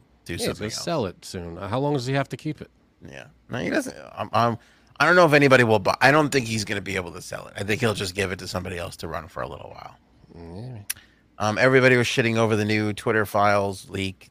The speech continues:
Speaker 1: that the government was paying Twitter to censor people. Um,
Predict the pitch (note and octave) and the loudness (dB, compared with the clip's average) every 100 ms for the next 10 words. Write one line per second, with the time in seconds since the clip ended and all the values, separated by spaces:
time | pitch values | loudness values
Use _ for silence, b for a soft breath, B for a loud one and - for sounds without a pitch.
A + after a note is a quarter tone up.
0 | - F2 - - F#2+ F#2+ G#2+ A2 G#2+ G#2 | -4 -4 -4 -4 -4 -4 -4 -4 -4 -6
1 | G2 - - A2 G#2 G2+ G2 - G#2 G2+ | -8 -10 -6 -2 -2 -6 -10 -8 -4 -4
2 | F#2+ F#2 G2+ G2 G2 - G2+ F#2 F#2+ F#2+ | -6 -6 -6 -6 -10 -10 -10 -6 -2 -2
3 | F#2 F2+ _ _ _ _ _ _ _ - | -2 -6 _ _ _ _ _ _ _ -14
4 | G2 F#2+ F#2 F#2 E2 | -10 -6 -6 -8 -14